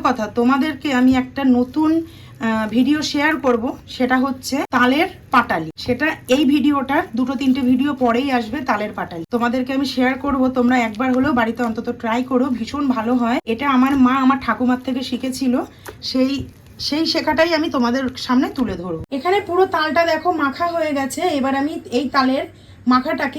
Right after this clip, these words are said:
একটু ঢাকা দিয়ে রেখে দেবো, যতক্ষণ আমি কড়াইতে তেলটা গরম করছি সেইটুকু টাইম। কড়াই বসিয়ে দিয়েছি, যেহেতু তালের বড়া ডুবো তেলে ভাজতে হয়, সেই কারণে এখানে বেশ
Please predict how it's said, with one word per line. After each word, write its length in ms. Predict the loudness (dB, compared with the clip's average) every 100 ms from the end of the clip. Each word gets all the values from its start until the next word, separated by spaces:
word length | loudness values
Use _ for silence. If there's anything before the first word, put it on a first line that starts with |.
| -10
একটু 140 | -8 -4 0 0 -2
ঢাকা 180 | -4 -4
দিয়ে 180 | -2 -2
রেখে 240 | -4 -4 -2
দেবো, 220 | -2 -2 0
যতক্ষণ 360 | -2 -2 0 2
আমি 160 | 2 2
কড়াইতে 320 | 2 0 0 -2
তেলটা 340 | 0 -2 0
গরম 280 | 0 2 2
করছি 280 | -2 -4 0 -2
সেইটুকু 420 | 0 -4 -4 -8 -8
টাইম। 160 | -12 -12 -6
কড়াই 260 | 0 4 6
বসিয়ে 360 | 6 6 6 10
দিয়েছি, 320 | 10 8 2 0 2
যেহেতু 260 | 0 -2 -2 0
তালের 240 | 0 2
বড়া 200 | 2 2
ডুবো 240 | 0 -2 -4
তেলে 200 | -6 -6
ভাজতে 360 | -6 -8 -6 -6 -4
হয়, 160 | -4 -6
সেই 140 | -8 -6
কারণে 240 | -4 -2 -4
এখানে 240 | -6 -4 -2 -2 2
বেশ 180 | 0